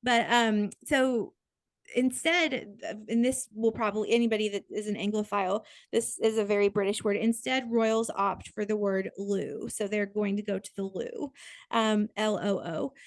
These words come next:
So the reason for this is actually really interesting. So toilet, the word toilet is French in origin. So it's apparently avoided because of that.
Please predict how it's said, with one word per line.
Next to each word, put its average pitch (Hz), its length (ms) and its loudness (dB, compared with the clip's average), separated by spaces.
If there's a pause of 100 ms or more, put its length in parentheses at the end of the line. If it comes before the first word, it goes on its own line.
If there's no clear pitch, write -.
(140)
So - 160 -4
the 269 140 0
reason 285 680 -2
for 214 360 0
this 208 220 -4
is 208 80 -12
actually 202 380 -2
really 196 200 -2
interesting. 196 420 -2
So 208 140 -2
toilet, 254 680 -2 (480)
the 220 80 4
word 226 280 6
toilet 262 460 4
is 202 160 -2
French - 680 0
in 214 100 0
origin. 185 520 -2
So 202 460 4
it's - 180 -2
apparently 226 480 0
avoided 202 580 0
because 208 300 -4
of 196 120 -6
that. - 260 -4